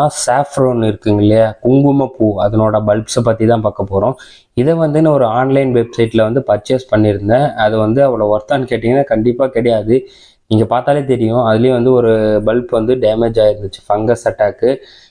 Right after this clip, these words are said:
இன்னொரு பல்ப் பார்த்தீங்கன்னா, ரொம்ப குட்டியா தான் இருந்துச்சு. சரி, ஓகே, பரவாயில்ல, ஒரு சின்ன ஆசைக்காக தான் வாங்கி வளர்க்கலாம் அப்படின்னு சொல்லிட்டு இந்த பல்பை வாங்கியிருக்கேன்.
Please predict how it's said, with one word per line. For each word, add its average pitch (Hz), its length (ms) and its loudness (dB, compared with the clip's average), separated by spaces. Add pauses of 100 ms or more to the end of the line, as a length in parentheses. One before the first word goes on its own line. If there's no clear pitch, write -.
இன்னொரு 131 240 0
பல்ப் 123 220 -2
பார்த்தீங்கன்னா, 117 380 0
ரொம்ப 117 300 0
குட்டியா 117 340 0
தான் 113 160 0
இருந்துச்சு. 107 360 -2
சரி, 110 320 0
ஓகே, 123 340 -2
பரவாயில்ல, 113 400 2
ஒரு 107 200 0
சின்ன 117 240 0
ஆசைக்காக 110 460 0
தான் 113 220 0
வாங்கி 110 260 0
வளர்க்கலாம் 107 680 -2
அப்படின்னு 113 340 -2
சொல்லிட்டு 110 320 2
இந்த 113 60 2
பல்பை 104 340 0
வாங்கியிருக்கேன். 107 600 -2